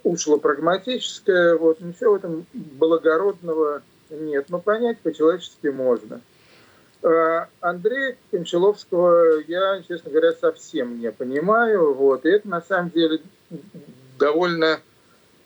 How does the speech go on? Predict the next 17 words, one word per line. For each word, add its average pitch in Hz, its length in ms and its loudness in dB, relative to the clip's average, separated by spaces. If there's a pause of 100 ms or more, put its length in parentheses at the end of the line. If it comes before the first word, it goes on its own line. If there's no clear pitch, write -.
(140)
довольно 156 920 2
распространённый 160 1080 -2
синдром, 180 640 0
который 175 380 2
я 175 180 0
не 175 100 -2
могу 147 300 2
понять. 143 640 -2 (440)
У 170 80 -4
Кончаловского, 170 1400 2 (480)
э, 160 500 -2 (840)
в - 80 -10
общем-то, 170 720 0 (280)
вполне 180 540 -2 (380)
достойная 175 920 -2
творческая 147 720 0
биография. 135 840 0